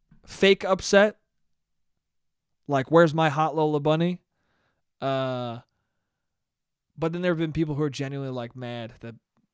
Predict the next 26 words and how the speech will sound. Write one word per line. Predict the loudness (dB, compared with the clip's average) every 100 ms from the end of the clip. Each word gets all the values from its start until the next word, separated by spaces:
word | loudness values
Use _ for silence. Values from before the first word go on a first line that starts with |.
| -16
that | -14 -14 -16 _ -10
Lola | -6 -6
Bunny's | -8 -10 -10 -14
been, | -14 -14
uh, | -12 -14
desexualized. | -12 -14 -12 -14 -14 -16 -16 -18 -20 _ _ _ _ _ _ _ _ _ _ _ _ _ -6
And | -2 -2 -4 -8 -12 _
here's | -8 2 2 2
the | -8
thing. | -6 -6 -6 -12 _ _ -16 -4
On | -2
a | 2
non-joking | 4 4 2 2 2 0 -8 -8
note, | -8 -8 _ _ _ -2
I | 0
get | 2 2 2
it | 0
a | -2
little | 0 0
bit. | 0 -4 -6 _ -8 4
<laughs> | 4 6 4 4 -8 -8 -12 -14 -14 -20 -20 _ -20 -20 -20 -20 _ _ _ _ _ _ -20 -20 -20 _ -4
Here's, | 0 0 -2
here, | -2 0 0
here's | 0 2 2 2
how | 2 4
I've, | 4 2